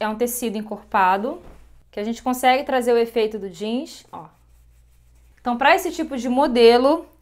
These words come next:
os tecidos mais indicados são brim, sarja ou jeans.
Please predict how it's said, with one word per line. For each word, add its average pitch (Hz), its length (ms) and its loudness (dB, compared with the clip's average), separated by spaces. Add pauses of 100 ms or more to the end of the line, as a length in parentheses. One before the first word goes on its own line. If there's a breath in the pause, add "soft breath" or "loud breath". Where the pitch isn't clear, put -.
(180)
os 240 140 -4
tecidos 277 360 -4
mais 254 240 4
indicados 262 500 4
são 180 380 -4
brim, 277 480 -4
sarja 254 680 2
ou 277 160 -2
jeans. 214 560 -8